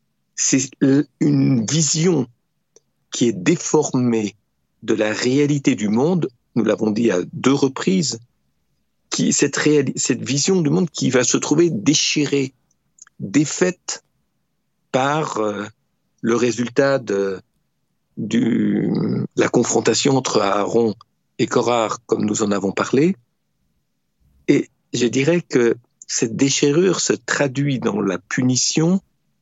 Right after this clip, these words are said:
elle se traduit par une forme de délitement de la nature. La nature perd de sa force, perd de sa solidité, perd de sa consistance physique.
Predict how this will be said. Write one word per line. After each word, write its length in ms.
elle 140
se 100
traduit 400
par 300
une 200
forme 380
de 140
délitement 1300
de 120
la 140
nature. 600
La 120
nature 400
perd 300
de 60
sa 140
force, 560
perd 240
de 80
sa 160
solidité, 720
perd 200
de 60
sa 160
consistance 640
physique. 600